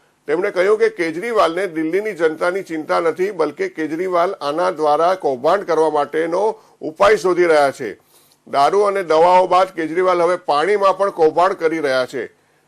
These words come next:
ભાજપના રાષ્ટ્રીય મુખ્યાલયમાં મીડિયા સાથે વાત કરતા શહેજાદ પૂનાવાલાએ દિલ્હીની આપ સરકાર પર પાણી અને દારૂના સિત્તેર હજાર કરોડ રૂપિયાનું કૌભાંડ કરવાનો આરોપ લગાવ્યો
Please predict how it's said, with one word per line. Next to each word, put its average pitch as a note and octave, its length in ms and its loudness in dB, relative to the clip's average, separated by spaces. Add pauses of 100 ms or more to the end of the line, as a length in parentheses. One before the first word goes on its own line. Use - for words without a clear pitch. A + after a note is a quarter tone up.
(160)
ભાજપના E3+ 520 0
રાષ્ટ્રીય F3 760 -2 (320)
મુખ્યાલયમાં F#3+ 800 0
મીડિયા G3 360 0
સાથે G3+ 280 0
વાત F#3 320 2
કરતા F#3 320 0
શહેજાદ F3 460 0
પૂનાવાલાએ F3 580 0
દિલ્હીની D#3+ 600 -4 (180)
આપ F3+ 320 2
સરકાર F#3 340 0
પર F#3+ 180 2
પાણી E3+ 380 0
અને G#3 200 -2
દારૂના F3+ 420 0
સિત્તેર F#3 400 -2
હજાર F#3+ 280 2
કરોડ F3+ 340 0
રૂપિયાનું G3 540 -2
કૌભાંડ E3+ 500 2
કરવાનો E3 360 0
આરોપ D3 460 -2
લગાવ્યો C#3 540 -2